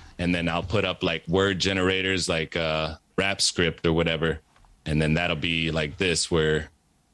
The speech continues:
uh, you can see the words, and people can watch that as it's changing in order for us to rap to it. "While I'm in the pasture, you know, I'm thinking and I'm tainting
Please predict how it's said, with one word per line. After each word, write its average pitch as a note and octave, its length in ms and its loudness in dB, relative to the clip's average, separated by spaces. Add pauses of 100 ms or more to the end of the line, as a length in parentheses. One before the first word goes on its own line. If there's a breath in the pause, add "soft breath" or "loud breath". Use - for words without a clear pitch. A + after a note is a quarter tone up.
(140)
uh, D3 220 -4
you E2 120 0
can D#2 180 -2
see - 260 0
the F2+ 100 2
words, F#2+ 480 2
and E2 120 0
people F2 280 -2
can D#2 320 -2
watch F2+ 360 -2
that F2 200 0
as E2 220 -2
it's - 180 -4
changing E2+ 680 0 (440)
in E2+ 80 4
order E2+ 260 2
for D#2+ 340 2
us D#2+ 200 -2
to F2 100 -4
rap F2 360 -2
to D2+ 200 0
it. C#2+ 100 0
"While A2 240 2
I'm A#2 120 2
in A#2 100 4
the G#2 80 4
pasture, A#2 760 0 (280 loud breath)
you B2+ 80 4
know, B2 140 4
I'm A2+ 120 0
thinking A2+ 480 0
and A#2+ 100 0
I'm B2 120 0
tainting B2 640 -4